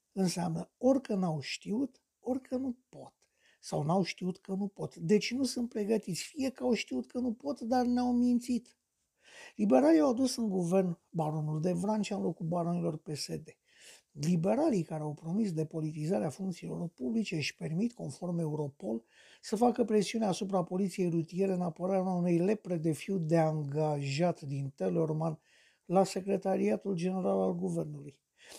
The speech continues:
Liberalii au continuat politizarea instituțiilor publice. Liberalii au promis o curățenie în corpul angajaților în sistemul public, dar aceștia nu doar că nu se împuținează,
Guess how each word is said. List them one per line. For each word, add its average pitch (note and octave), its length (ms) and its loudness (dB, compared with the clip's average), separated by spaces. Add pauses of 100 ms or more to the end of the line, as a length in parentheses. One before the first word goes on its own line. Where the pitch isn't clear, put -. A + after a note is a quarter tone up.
(100)
Liberalii F3+ 680 6
au F#3+ 100 6
continuat F3 540 -4
politizarea E3+ 600 -4
instituțiilor E3+ 800 -6
publice. B3 560 -6 (340)
Liberalii F3+ 640 4
au F3 140 4
promis F3 400 -4
o F#3 80 -4
curățenie F3 640 -2
în D#3+ 80 -2
corpul G3 300 -4
angajaților E3+ 720 -2
în D3+ 120 -4
sistemul D#3 540 -6
public, F#3+ 400 -4
dar D3+ 140 -2
aceștia D3 460 -6
nu A#3 220 0
doar A#3+ 220 2
că B3 120 -4
nu B3 100 2
se A#3 160 2
împuținează, E3 880 -2